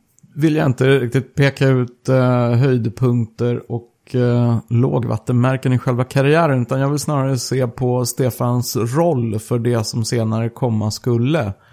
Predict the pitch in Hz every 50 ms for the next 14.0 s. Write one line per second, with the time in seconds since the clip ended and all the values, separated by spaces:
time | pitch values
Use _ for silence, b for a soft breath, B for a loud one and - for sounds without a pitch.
0 | b b b b b b b b b - - - 123 127 131 127 123 131 139 143
1 | 143 139 139 135 131 120 - - 139 135 156 156 143 127 - - 123 120 120 -
2 | - 139 127 127 120 117 117 - - - - 120 117 113 - 135 135 113 - -
3 | - - 117 113 117 117 117 120 117 113 113 113 113 113 110 110 95 - 82 -
4 | - - 117 - - 120 117 117 117 113 110 110 107 104 - 127 117 107 - -
5 | - - - - 127 127 117 - - _ - - - - - - - - - -
6 | - - - - - - - 87 98 113 113 110 107 107 110 107 107 107 - -
7 | 107 107 110 113 110 107 - - 147 151 147 139 139 - 131 113 110 117 117 -
8 | - - 117 120 - - - - _ - 113 107 107 107 107 110 107 107 107 107
9 | 107 107 107 107 107 107 107 - - - 110 104 - - 117 110 110 - 107 107
10 | 107 - - 113 110 110 117 110 - - - 113 110 110 120 127 127 123 107 101
11 | 98 B B B B B B B B B B 127 123 151 160 - - 156 131 120
12 | - - 113 107 - - - - 110 107 101 - - 104 104 107 113 120 131 131
13 | 117 104 101 101 104 107 - 127 147 160 139 - _ _ - - - 87 - -